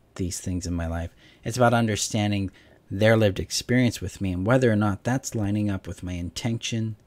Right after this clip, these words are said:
and my values. Let me know if that makes sense, 'cause that's more of a spur of the moment kind of thought there. I didn't really <laughs> script that out or think about that. Just gonna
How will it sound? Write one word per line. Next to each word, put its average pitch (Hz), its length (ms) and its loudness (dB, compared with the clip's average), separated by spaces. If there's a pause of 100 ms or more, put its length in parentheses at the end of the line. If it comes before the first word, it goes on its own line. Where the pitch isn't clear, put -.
and - 80 -18
my 78 140 -8
values. 90 800 -2 (920)
Let 120 80 -2
me 131 80 4
know 139 80 4
if 127 80 0
that 123 160 4
makes 110 220 -2
sense, 107 300 2
'cause 101 160 0
that's 101 240 0
more 95 100 0
of 90 100 -2
a 85 60 -4
spur - 280 -4
of 90 80 -2
the 85 60 -6
moment 85 520 -4 (720)
kind 90 240 -2
of 87 80 -8
thought - 420 -8 (140)
there. 85 180 -6
I 82 60 -4
didn't 80 220 -8
really 73 240 -10 (300)
<laughs> - 300 2
script - 460 -4
that 87 240 -4
out 80 180 -10
or 80 80 -10
think - 280 -12
about 87 300 -2
that. 80 200 -8 (340)
Just - 140 -18
gonna 62 140 -14